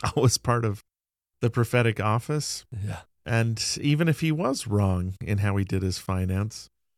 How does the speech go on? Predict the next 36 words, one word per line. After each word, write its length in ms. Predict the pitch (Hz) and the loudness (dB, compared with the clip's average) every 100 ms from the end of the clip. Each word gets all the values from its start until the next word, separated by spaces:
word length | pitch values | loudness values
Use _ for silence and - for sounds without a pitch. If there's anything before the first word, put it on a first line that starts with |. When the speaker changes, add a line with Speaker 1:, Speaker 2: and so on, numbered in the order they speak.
| _ _ | _ _
Speaker 1:
he's 180 | 139 | -4
still 200 | - 165 | 0 0
a 60 | 165 | 0
prophet. 460 | - 151 170 - - | -2 -4 -4 -8 -10
Speaker 2:
Yeah. 260 | - 101 98 - _ _ _ | -8 -6 -8 -14 _ _ _
Speaker 1:
This 220 | 104 - | -6 -2
really 300 | 113 104 101 | 0 2 2
isn't 480 | 104 107 92 - - _ | 2 0 -4 -8 -16 _
my 220 | 104 101 101 | -2 0 0
business. 500 | 98 101 123 135 - | 0 -2 -2 -6 -4
This 220 | 110 117 | -2 -2
isn't 220 | 110 110 | -2 -4
something 340 | - 110 107 101 | -4 -4 -4 -2
I 120 | 101 | -2
have 220 | 107 104 | -2 -4
to 200 | 104 98 - _ - | -4 -4 -8 _ -16
expend 360 | 113 - 120 110 | -10 -2 0 2
a 40 | |
lot 220 | 107 107 104 | 2 2 0
of 140 | 95 | -2
mental 440 | 98 101 107 104 | -2 -2 -2 -4
energy 440 | - 98 117 - 90 | -4 -4 -4 -4 -8
worrying 340 | 85 110 113 | -4 -4 -4
about. 300 | 110 76 67 | -6 -10 -8
So 260 | - 104 101 - _ _ _ | -4 -4 -4 -12 _ _ _
it's 80 | - | -2
a 40 | 127 | 2
great 340 | 123 170 214 | 4 4 4
model 720 | 120 104 120 151 107 98 101 - | 2 4 2 2 0 0 -2 -2
of 380 | 101 92 - - | -2 -2 -6 -8
how 360 | - 143 147 127 | -2 0 2 0
you 160 | 117 123 | 0 0
can 180 | 123 107 | 0 0
confront 420 | 107 92 113 127 | 0 2 2 2
a 40 | |
problem. 580 | 139 143 147 165 185 | 2 2 2 0 -2